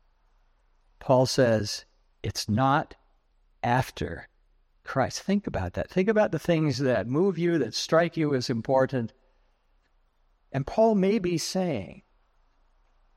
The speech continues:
"It's important culturally, and it's been an important part of your past, but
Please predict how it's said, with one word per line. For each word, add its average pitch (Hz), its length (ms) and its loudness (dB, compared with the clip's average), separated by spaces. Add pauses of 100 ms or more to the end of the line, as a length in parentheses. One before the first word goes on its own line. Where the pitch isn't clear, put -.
(720)
"It's - 120 -12
important 151 500 2
culturally, 127 840 0 (1500)
and 113 160 -4
it's 104 120 -6
been 147 160 2
an 147 40 2
important 170 400 2
part 156 220 4
of 143 60 2
your 123 140 0
past, 151 500 -4
but 113 300 -4